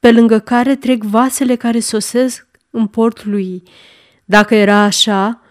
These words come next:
ceea ce el totuși nu putea afirma cu tărie, vasul era în cel mai mare pericol. Altcineva a spus că traversase de mai multe ori canalul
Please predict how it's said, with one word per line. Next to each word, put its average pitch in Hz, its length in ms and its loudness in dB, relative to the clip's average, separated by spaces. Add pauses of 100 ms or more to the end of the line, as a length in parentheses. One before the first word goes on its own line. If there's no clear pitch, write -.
(240)
ceea 254 240 4
ce 254 180 0
el 254 520 2 (220)
totuși 277 840 0
nu 339 280 4
putea 226 380 -2
afirma 202 440 -2
cu 226 120 -12
tărie, 214 540 -2 (460)
vasul 247 420 2
era 233 320 4
în 226 140 2
cel 262 400 2
mai 240 180 2
mare 208 340 -2
pericol. 185 680 -6 (460)
Altcineva 294 800 2
a 285 80 0
spus - 320 -8
că 330 120 -4
traversase 302 840 -2
de 247 180 -4
mai 302 180 2
multe 339 300 0
ori 262 200 2
canalul 208 680 -2